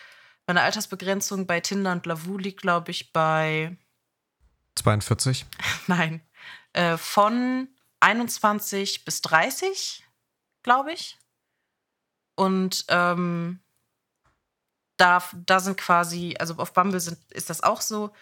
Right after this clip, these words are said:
Speaker 1: Oder ich hab, ich hab die App nicht mehr, seit ich mein neues Handy hab und so, hab ich die noch nicht wieder installiert, hatte ich nicht so das Bedürfnis nach. Und, ähm, da war es dann auch so, dass da quasi sich eher so die ab fünfundzwanzig plus getummelt haben.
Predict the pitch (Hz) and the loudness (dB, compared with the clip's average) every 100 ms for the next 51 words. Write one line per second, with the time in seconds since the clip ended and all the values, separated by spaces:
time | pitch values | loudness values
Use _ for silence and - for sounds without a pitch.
0 | - - _ _ _ 170 165 - 208 - | -20 -20 _ _ _ 0 2 2 0 0
1 | - 196 - 185 175 190 190 185 185 165 | -6 -4 -2 -2 -2 -4 -2 0 0 0
2 | 160 175 165 156 180 170 175 165 165 165 | -4 -4 -4 -4 -4 -4 -6 -6 -8 -8
3 | 165 165 - 160 165 - 160 160 165 156 | -10 -10 -8 -6 -6 -6 -6 -6 -6 -6
4 | 175 180 165 165 - 156 156 - 165 175 | -6 -6 -6 -8 -8 -8 -10 -10 -10 -8
5 | 185 185 180 - _ _ _ _ _ _ | -6 -4 -6 -10 _ _ _ _ _ _
6 | _ _ 180 175 170 - 170 170 165 165 | _ _ 0 0 0 0 0 0 2 4
7 | 170 175 175 185 143 170 180 170 - 156 | 4 4 0 -4 -4 -4 -6 -6 -4 -4
8 | - 170 165 170 165 - 185 180 180 175 | 0 0 0 -4 -6 -2 0 0 0 -4
9 | - 185 - 185 175 - 165 165 - 175 | 0 0 2 0 0 0 -2 -4 -4 -4
10 | - - 165 165 151 147 151 147 147 | -4 -4 -6 -4 -4 0 0 0 -2